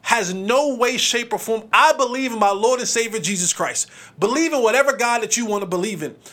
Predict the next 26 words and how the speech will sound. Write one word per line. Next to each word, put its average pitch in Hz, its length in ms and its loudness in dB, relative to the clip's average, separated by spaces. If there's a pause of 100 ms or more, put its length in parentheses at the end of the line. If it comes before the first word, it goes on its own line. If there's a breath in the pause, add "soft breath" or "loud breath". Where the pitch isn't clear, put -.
(240 loud breath)
But 240 100 4
I'm 330 160 2
a 285 60 4
firm 277 340 -2
believer 233 280 -2
that 220 120 2
whatever 294 260 2
God 220 360 0
that 196 120 -8
you 233 80 -6
believe 214 360 -4
in, 247 260 -6
there's 240 220 4
a 220 80 -2
part 302 520 4
of 196 180 -6
that 214 200 0
message 180 680 -2 (500 soft breath)
that 202 200 0
that 202 300 2
God 202 420 2
wants 220 220 -2
to 254 120 -4
see 277 240 0
you 240 200 0
prosper. - 640 -4